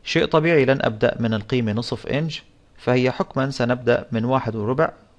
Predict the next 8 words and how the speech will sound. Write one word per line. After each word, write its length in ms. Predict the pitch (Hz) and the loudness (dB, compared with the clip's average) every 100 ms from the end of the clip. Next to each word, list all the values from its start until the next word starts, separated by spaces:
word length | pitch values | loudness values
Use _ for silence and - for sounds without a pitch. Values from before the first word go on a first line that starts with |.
| - | -6
وبشكل 600 | - 117 117 120 - 117 | 0 0 0 -4 -4 -4
تصاعدي. 600 | 127 - 127 104 101 - - _ _ - - _ - - | -4 0 0 0 -6 -14 -20 _ _ -20 -20 _ -6 -4
Calculate 400 | 107 110 113 120 117 | -2 0 0 0 -4
pressure 340 | 107 98 95 | -4 -4 0
drop، 140 | 143 165 - - _ _ _ - | -2 -2 -8 -20 _ _ _ -8
السرعة 400 | - 120 101 98 | -6 0 2 2
غير 200 | 110 107 | 0 -2
مقبولة، 520 | 101 - 120 147 | -4 -6 -2 0